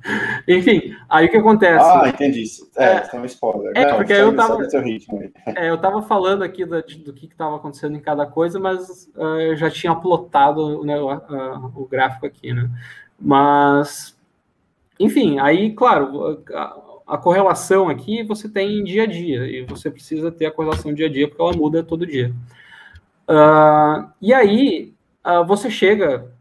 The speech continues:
Speaker 1: na, na volatilidade,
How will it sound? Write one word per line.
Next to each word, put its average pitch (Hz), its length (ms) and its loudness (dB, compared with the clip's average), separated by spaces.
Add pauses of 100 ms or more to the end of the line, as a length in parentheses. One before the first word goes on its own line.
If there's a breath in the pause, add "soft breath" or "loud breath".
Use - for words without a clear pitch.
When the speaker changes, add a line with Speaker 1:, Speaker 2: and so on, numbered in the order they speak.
(760)
Speaker 1:
na, 143 800 -4
na 151 180 -2
volatilidade, 160 920 -2